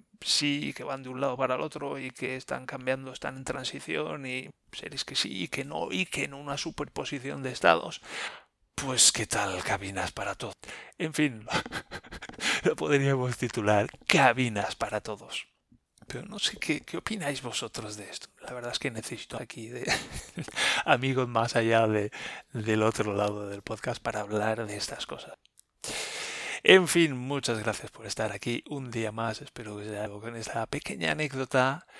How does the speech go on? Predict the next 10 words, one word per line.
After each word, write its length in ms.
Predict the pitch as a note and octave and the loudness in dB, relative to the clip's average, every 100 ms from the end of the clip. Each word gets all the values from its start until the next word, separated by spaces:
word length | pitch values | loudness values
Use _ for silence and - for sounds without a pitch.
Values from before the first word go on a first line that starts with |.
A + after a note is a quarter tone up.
| - - - - | -14 -14 -16 -8
con 160 | C#3+ | 2
la 120 | C#3 | 4
que 160 | - C3+ | 6 4
quiero 320 | D3 C3+ B2 | 6 4 4
cambiar 400 | A#2 A#2 A2+ A2 | 0 2 2 2
el 80 | G#2+ | 0
mundo 400 | A2+ A#2 A2 G#2+ | -4 -4 -4 -6
de 80 | G#2+ | -8
los 180 | G#2 - | -8 -10
urinarios. 680 | G#2+ G#2+ A2+ A2 A2 - | -6 -2 0 -2 -6 -12